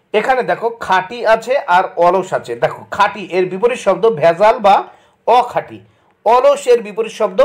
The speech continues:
পরিশ্রমী। সাত দাগে দেখব সমার্থক শব্দ লেখো। দেখো, কতে আছে সাগর,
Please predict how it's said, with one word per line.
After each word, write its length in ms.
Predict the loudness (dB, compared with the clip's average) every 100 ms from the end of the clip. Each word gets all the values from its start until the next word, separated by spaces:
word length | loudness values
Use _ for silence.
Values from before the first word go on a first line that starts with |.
| 0
পরিশ্রমী। 680 | 0 0 -2 -2 0 0 -4 -20 _ _ _ _ _ _
সাত 300 | -4 0 0
দাগে 280 | 0 -2 -2
দেখব 260 | -4 -2 0
সমার্থক 560 | 2 2 2 2 -2 -10
শব্দ 380 | -2 -2 0 2
লেখো। 400 | 2 2 -6 -14 -18 _ _ _ _
দেখো, 440 | 0 0 0 -4 -10 _ _ _ _ 2
কতে 320 | 2 4 2
আছে 240 | 2 -2
সাগর, 500 | -10 -4 -2 2 0